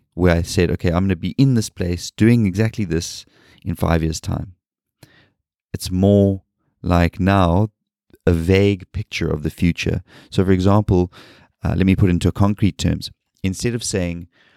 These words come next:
"I will be teaching English overseas in a Asian country in five years' time," you might make it something like, "I will be teaching English as a foreign language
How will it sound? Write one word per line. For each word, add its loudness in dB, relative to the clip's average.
"I 4
will 4
be -6
teaching 0
English 2
overseas 0
in 0
a 0
Asian 4
country -2
in -4
five 0
years' 0
time," -4
you 0
might 0
make 0
it -8
something -2
like, 0
"I 2
will 2
be 0
teaching -6
English 0
as -4
a -4
foreign 2
language 0